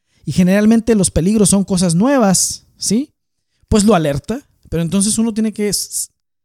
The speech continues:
usar el sentido común y, y como darle un bypass a ese miedo y romper con los miedos que no aplican, ¿sí? Romper con los miedos que no aplican. Y en el caso de iniciar el mejor año de tu vida,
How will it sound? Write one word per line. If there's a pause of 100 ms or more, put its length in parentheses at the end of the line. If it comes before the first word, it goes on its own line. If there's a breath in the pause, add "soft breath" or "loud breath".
(260)
usar
el
sentido
común
y, (200)
y
como
darle
un
bypass (500)
a
ese
miedo
y
romper
con
los
miedos
que
no
aplican, (340)
¿sí? (100)
Romper
con
los
miedos
que
no
aplican. (540)
Y
en
el (560)
caso
de
iniciar
el
mejor
año
de
tu
vida,